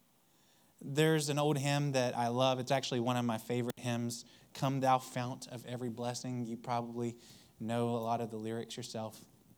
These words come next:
The reason I like it is that it's uncharacteristically honest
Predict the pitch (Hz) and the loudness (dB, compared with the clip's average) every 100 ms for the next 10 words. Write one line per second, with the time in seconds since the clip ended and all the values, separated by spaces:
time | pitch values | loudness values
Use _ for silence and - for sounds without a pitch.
0 | _ _ _ _ _ - 151 160 196 185 | _ _ _ _ _ -4 4 6 6 6
1 | 175 131 135 147 - 139 135 135 127 123 | 2 4 4 4 0 -6 -4 0 0 0
2 | 151 156 - 151 143 131 127 135 123 123 | -2 -2 0 -2 -2 -4 -4 -4 -4 -4
3 | 123 123 139 135 - | -2 -2 -2 -4 -6